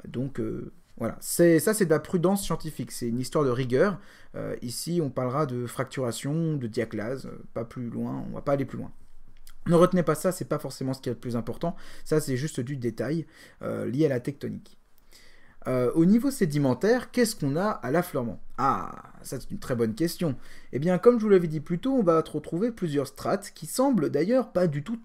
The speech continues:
toutes droites, hein. Euh, on est sur quelque chose qui est très, euh, verticalisé,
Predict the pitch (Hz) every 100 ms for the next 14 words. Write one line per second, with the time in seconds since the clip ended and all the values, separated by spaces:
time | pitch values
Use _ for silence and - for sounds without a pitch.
0 | - 196 170 156 143 139 127 131 117 117
1 | 113 110 110 - - - - - 73 85
2 | 143 170 - 127 135 131 135 233 226 -
3 | 127 120 - 185 185 170 135 117 196 -
4 | 156 151 127 117 185